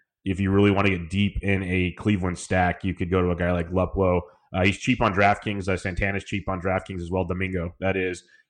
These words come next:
But, uh, overall, for a team that's supposed to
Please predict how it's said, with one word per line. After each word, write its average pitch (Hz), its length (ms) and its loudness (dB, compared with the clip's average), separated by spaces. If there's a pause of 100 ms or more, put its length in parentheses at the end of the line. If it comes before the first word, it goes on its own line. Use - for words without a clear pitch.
(120)
But, 101 220 2
uh, 101 100 4
overall, 107 580 4
for 101 200 2
a 95 160 0
team 107 240 -6
that's 98 140 -6
supposed 101 180 -4
to 92 200 0